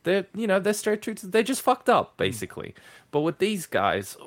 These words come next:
Speaker 1: ooh, I think they shot themselves in the foot for not doing that. But anyway.
Speaker 2: Yeah, but, um,
Speaker 1: I just hope my collector's edition is gonna be worth more than what I paid for it, which I doubt. <laughs>
Speaker 2: Never. No way. Zero
Speaker 1: Probably
Speaker 2: chance.
Speaker 1: not. Hey, maybe
Speaker 2: But,
Speaker 1: in, like,
Speaker 2: um,
Speaker 1: ten years, maybe in ten years' time, who the fuck knows?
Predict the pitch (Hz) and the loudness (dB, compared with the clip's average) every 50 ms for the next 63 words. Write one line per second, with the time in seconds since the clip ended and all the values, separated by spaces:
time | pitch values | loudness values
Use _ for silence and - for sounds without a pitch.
0 | - - - 240 233 233 226 208 196 185 175 165 151 143 131 113 101 90 87 - | -16 -16 -14 -12 -10 -8 -6 -6 -4 -4 -4 -2 -2 -2 -2 -4 -4 -4 -6 -4
1 | 87 113 - - 135 123 - 87 113 - 117 104 - 107 101 - - 95 95 98 | -6 -6 -6 -6 -10 -8 -6 -8 -6 -6 -6 -8 -8 -10 -10 -6 -6 -6 -6 -6
2 | 98 87 90 90 - 98 - - - 90 87 85 - - 90 87 95 110 151 165 | -8 -10 -10 -10 -10 -12 -12 -10 -10 -10 -10 -10 -10 -12 -12 -8 -4 -4 -4 -4
3 | - - - 113 98 - - _ _ - - 104 92 85 76 80 87 87 _ _ | -4 -6 -6 -6 -6 -6 -8 _ _ -12 -10 -10 -8 -8 -10 -12 -14 -14 _ _
4 | _ _ - - _ _ _ - - 107 104 95 92 98 101 - 127 123 127 127 | _ _ -20 -20 _ _ _ -12 -8 -8 -8 -8 -8 -10 -8 -6 -2 0 0 2
5 | 127 127 123 127 135 135 113 104 156 139 - 135 117 - - 107 107 - - 101 | 2 2 2 2 2 2 2 2 0 2 2 0 0 2 0 -2 -2 -2 -4 -10
6 | 90 90 82 92 95 - - 87 90 - - - 90 90 87 92 90 87 90 92 | -10 -8 -8 -8 -10 -10 -10 -12 -12 -12 -10 -10 -8 -8 -6 -6 -6 -6 -6 -8
7 | - - 107 95 92 92 90 87 87 82 85 87 - - - - - - 82 82 | -8 -6 -6 -6 -4 -6 -6 -8 -8 -8 -8 -8 -8 -8 -8 -8 -10 -12 -12 -10
8 | 85 87 - - - 82 80 80 78 78 - _ - - - - 170 - - - | -10 -12 -12 -12 -14 -12 -10 -12 -12 -12 -14 _ -18 -18 -8 -4 -4 -2 0 2
9 | 135 131 131 123 104 101 104 98 101 98 123 123 123 131 127 117 113 107 104 98 | 2 4 4 2 2 0 -4 -6 -6 -6 -4 0 2 4 4 4 2 0 0 -2
10 | 101 101 113 120 117 120 117 120 - - 143 113 107 107 113 - - - 127 - | -4 -6 -4 -2 0 0 0 2 4 6 6 6 6 2 0 -2 -4 -6 -6 -4
11 | - - - - _ _ - - - 427 320 - 127 120 151 156 147 147 139 127 | -4 -8 -8 -10 _ _ -6 2 6 6 8 8 6 6 6 6 6 6 6 6
12 | 123 123 123 - 135 131 127 123 - - - - 196 240 285 359 381 392 359 415 | 4 4 2 0 2 2 2 2 0 -2 -4 0 2 2 4 4 4 2 4 6
13 | 415 403 403 403 370 - - 415 403 370 277 285 302 302 - - 320 294 - - | 6 6 6 4 4 4 2 2 4 4 0 0 -2 -4 -6 -8 -8 -8 -8 -8
14 | 330 330 320 262 175 - - | -8 -8 -6 -8 -10 -12 -16